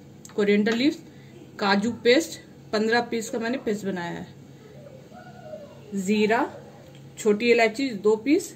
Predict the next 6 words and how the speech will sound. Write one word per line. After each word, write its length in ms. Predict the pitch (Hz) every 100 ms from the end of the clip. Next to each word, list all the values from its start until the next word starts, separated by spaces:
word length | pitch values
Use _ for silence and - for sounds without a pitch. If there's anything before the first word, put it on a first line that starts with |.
| -
दालचीनी 600 | 202 196 208 220 220 262 311 - - - - - - - - -
वन 280 | 185 214 226
स्टिक 440 | 214 285 339 - - - - - - - - - -
और 160 | 196 190
काली 220 | 220 208 226
मिर्च 320 | 233 233